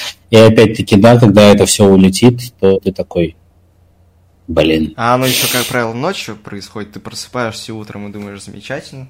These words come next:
Speaker 2: день на смарку".
Speaker 1: Ну нет, это хорошо. Знаешь, когда у тебя ребёнок, ты просыпаешься ночью, и волей-неволей ты тянешься за телефон.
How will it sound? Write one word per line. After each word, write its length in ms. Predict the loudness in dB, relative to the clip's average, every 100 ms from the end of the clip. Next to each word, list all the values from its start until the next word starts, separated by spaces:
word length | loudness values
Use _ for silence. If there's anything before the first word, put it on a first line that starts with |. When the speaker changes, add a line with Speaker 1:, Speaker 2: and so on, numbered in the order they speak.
| _ _ -20 -20 -20
Speaker 2:
день 240 | -16 -12
на 120 | -12
смарку". 480 | -14 -10 -10 -10 -14 -14 -20 -20 -20 -20 -20 _ _ _ _ -20 _ _ -16 -16 _ _ _ _ _ -20 _
Speaker 1:
Ну 100 | 2
нет, 180 | 4 6
это 200 | 4 4
хорошо. 560 | 4 4 6 6 6 6
Знаешь, 240 | 4 2
когда 220 | 4 4 4
у 40 |
тебя 160 | 4 2
ребёнок, 380 | 4 4 4
ты 80 | 0
просыпаешься 600 | -4 -4 0 0 0 -2
ночью, 540 | 2 4 2 -2 -4 -2
и 40 |
волей-неволей 800 | 2 4 4 2 2 4 4 2
ты 80 | -2
тянешься 480 | -4 -2 -2 -4 -8
за 140 | -8
телефон. 640 | -10 -6 -6 2 4 4